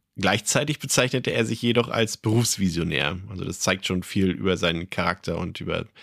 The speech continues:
ja, über seine Art und Weise des Lebens. Und das Verhältnis zu seiner Mutter, das war ihm schon früh sehr symbiotisch. Sie war sein Vorbild, sie regelte alles für ihn, von ihr bekam er auch einfach alles. Und gemeinsam hätten die beiden dann auch ganz klar über den Verhältnissen gelebt. Selbst vor Gericht,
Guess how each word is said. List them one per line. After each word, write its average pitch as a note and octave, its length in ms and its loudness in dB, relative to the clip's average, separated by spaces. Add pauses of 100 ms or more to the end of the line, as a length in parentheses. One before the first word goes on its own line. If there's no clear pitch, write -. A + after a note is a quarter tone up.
(120)
ja, F2+ 200 2
über F2+ 160 -2
seine F2 240 -2
Art E2+ 180 0
und F2+ 120 -6
Weise E2+ 280 -2
des F#2 160 -8
Lebens. F#2+ 420 2 (380)
Und F#2+ 140 -2
das - 120 0
Verhältnis A2+ 400 2
zu - 120 0
seiner G#2+ 220 4
Mutter, G#2+ 340 4
das G2 200 -2
war F#2 120 2
ihm F#2+ 80 -2
schon F#2+ 180 -2
früh A2 340 0
sehr F#2+ 380 2
symbiotisch. G2 840 0
Sie F#2 140 -4
war F2+ 280 2
sein F2+ 180 -2
Vorbild, G2+ 600 2 (300)
sie - 140 -2
regelte A2+ 440 6
alles F#2+ 240 0
für - 160 -10
ihn, G#2 280 2
von - 200 -6
ihr G2+ 180 0
bekam - 460 2
er E2 100 4
auch - 140 -2
einfach - 320 -8
alles. G2+ 400 0 (340)
Und - 120 -6
gemeinsam G#2 440 4
hätten G#2+ 260 0
die G#2 100 2
beiden F#2+ 340 2
dann F#2 140 2
auch - 320 -4
ganz F#2+ 220 0
klar F2+ 160 0
über F#2+ 120 0
den F#2+ 140 2
Verhältnissen F#2+ 580 0
gelebt. E2 420 -6
Selbst - 240 -2
vor F#2+ 140 2
Gericht, F#2+ 440 0